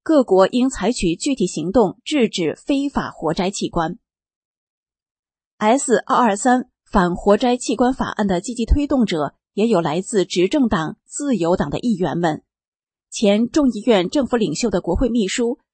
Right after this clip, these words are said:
自由党资深国会议员拉莫勒克斯就是其中之一。他在采访中也表示支持法轮功保护法。拉莫勒克斯议员说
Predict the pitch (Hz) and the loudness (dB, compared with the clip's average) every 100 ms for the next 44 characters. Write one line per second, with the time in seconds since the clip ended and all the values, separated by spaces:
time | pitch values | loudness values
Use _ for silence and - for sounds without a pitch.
0 | _ - 285 233 233 185 165 - 277 285 | _ -6 2 2 4 0 -2 -6 -6 0
1 | 285 277 277 180 269 - 226 180 165 175 | 0 0 0 -2 0 0 -2 -2 -2 -2
2 | - _ 262 262 269 233 175 240 240 247 | -8 _ -4 0 2 2 2 0 -2 -4
3 | - 262 285 - _ - 202 202 180 - | -6 -6 -8 -8 _ -4 -4 -2 -4 -4
4 | 175 202 262 254 240 262 254 - _ _ | -6 -2 -2 -2 -4 -4 -6 -8 _ _
5 | _ _ _ _ - 247 226 190 - 226 | _ _ _ _ -6 2 2 2 0 0
6 | 277 277 240 240 180 202 147 180 190 285 | 0 0 0 -2 -2 -2 -2 -2 -4 -2
7 | 302 - 180 - - 175 180 220 220 202 | -4 -2 -2 -2 -6 -4 -2 0 0 -2
8 | - 233 208 120 - _ _ _ _ _ | 0 0 0 -6 -12 _ _ _ _ _
9 | _ 220 208 214 208 165 254 226 202 262 | _ -2 0 2 2 4 2 0 -4 -2
10 | 247 208 165 180 202 190 262 | -4 -2 -2 0 2 0 -2